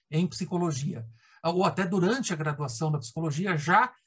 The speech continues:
começar a entrar em contato, que a gente recebe alunos em graduação conosco também, e outros profissionais ou alunos em graduação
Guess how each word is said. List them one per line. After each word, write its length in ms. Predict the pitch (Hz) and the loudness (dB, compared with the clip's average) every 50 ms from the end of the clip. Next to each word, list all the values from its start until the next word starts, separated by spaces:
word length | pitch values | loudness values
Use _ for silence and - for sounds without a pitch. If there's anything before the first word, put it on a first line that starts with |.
| _ _ _ | _ _ _
começar 720 | - 196 190 175 151 - - 208 233 247 - 214 190 170 | -2 0 0 2 0 2 2 2 2 4 2 2 2 0
a 80 | 185 190 | -2 -4
entrar 380 | 190 170 - - 185 214 240 | -4 -4 -2 -2 0 0 0
em 80 | 247 226 | -2 -4
contato, 520 | - 220 190 151 - 175 185 220 220 - _ | -6 -6 -6 -2 2 2 2 2 2 -2 _
que 80 | _ 165 | _ -4
a 20 | |
gente 200 | 151 180 - - | -2 -2 -2 -2
recebe 400 | 156 160 151 - 208 233 226 196 | -4 -4 0 2 2 2 2 0
alunos 380 | 185 160 165 170 175 165 147 147 | 0 0 2 2 2 2 2 0
em 60 | 160 | 0
graduação 680 | 151 151 151 143 143 143 131 117 - - 165 135 - - - _ _ _ _ _ _ _ _ _ | 0 0 -2 -2 -4 -6 -6 -4 -2 -2 -2 -2 -2 -6 -14 _ _ _ _ _ _ _ _ _
conosco 480 | - 190 190 180 175 180 185 - - - | 2 4 6 6 6 6 4 2 0 0
também, 380 | - 208 202 185 170 135 113 - - _ _ | 0 0 2 2 0 -4 -6 -10 -20 _ _
e 80 | 247 269 | -2 2
outros 380 | 240 226 262 220 - - - | 2 2 2 2 -2 -8 -10
profissionais 760 | - - 208 156 - - 147 147 190 226 233 202 151 - - - _ _ | -8 -8 -8 -8 -6 -4 0 0 0 0 0 -2 -2 -4 -6 -8 _ _
ou 260 | - 175 202 220 190 | 0 2 4 6 6
alunos 360 | 165 147 160 165 160 147 123 | 6 6 6 4 4 2 2
em 80 | 151 151 | 2 2
graduação 520 | 160 180 175 196 196 - - 240 254 247 | 2 0 0 -2 -6 -4 -4 -6 -6 -6